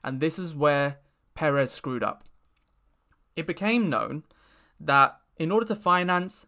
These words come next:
big moves like this for the Figos, Ronaldos, Zidanes of the world, you have to pay big money, not only to secure them on a contract, but also to keep them to that for a certain amount of years. And that means you have to give them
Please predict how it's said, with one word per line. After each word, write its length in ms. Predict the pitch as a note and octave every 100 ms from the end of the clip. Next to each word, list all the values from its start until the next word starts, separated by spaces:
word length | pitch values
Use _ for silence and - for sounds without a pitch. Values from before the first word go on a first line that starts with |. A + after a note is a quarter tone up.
| - C#3+
big 220 | D#3 D3
moves 320 | D3 D3+ C#3
like 160 | C#3 D3
this 160 | C#3+
for 100 | -
the 80 | C3
Figos, 460 | - C3+ C3+ C3+ C3
Ronaldos, 560 | C#3 C3 B2+ C3 B2+
Zidanes 340 | B2+ C3+ C3 A#2
of 80 |
the 80 | A#2+
world, 320 | A#2+ A#2+ B2 - - _
you 80 | D#3+
have 240 | F#3+ G#3+ F#3+
to 80 |
pay 360 | - F#3+ F3+ F3+
big 320 | D#3 - F#3
money, 280 | D#3+ F3 B2+
not 180 | E3 G#3+
only 160 | G#3
to 120 | G#3 D#3+
secure 440 | D3+ - F3 E3+
them 140 | D3
on 100 | C#3
a 40 | B2
contract, 560 | D3+ D#3 D3 - - -
but 80 |
also 580 | - D#3+ D#3 D3+ C#3 C3 - _ _ _ _ _
to 120 | -
keep 400 | D3+ - G3 G#3
them 300 | - C#3 D3
to 240 | C#3+ G3+ G3+
that 200 | B2 -
for 80 | C#3+
a 60 |
certain 260 | - D#3 C#3
amount 220 | C#3+ B2
of 120 | C3+
years. 260 | D3+ C#3 A#2+
And 220 | A#2+ B2
that 200 | D#3 E3
means 320 | D#3 D3+ D3
you 80 | C3
have 220 | C#3 C3+
to 60 | C3+
give 280 | C3+ B2+ -
them 240 | B2+